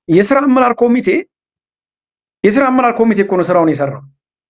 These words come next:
የስራ አመራር ኮሚቴ ማን-፣ ማናምን ከሆነ ችግር አለብን ማለት ነው። ስራውን የሰራው የስራ አመራር ኮሚቴ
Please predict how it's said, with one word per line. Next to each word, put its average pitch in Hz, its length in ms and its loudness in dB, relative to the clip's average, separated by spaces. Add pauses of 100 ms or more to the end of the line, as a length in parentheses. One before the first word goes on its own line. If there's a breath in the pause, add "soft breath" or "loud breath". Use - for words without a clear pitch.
የስራ 226 280 2
አመራር 269 340 2
ኮሚቴ 240 400 0
ማን-፣ 214 400 0
ማናምን 233 680 2
ከሆነ 247 360 -2 (500)
ችግር 208 240 0
አለብን 180 400 0
ማለት 165 240 -6
ነው። - 120 -20 (920)
ስራውን 285 340 2
የሰራው 277 300 2
የስራ 262 220 0
አመራር 233 300 0
ኮሚቴ 185 280 -4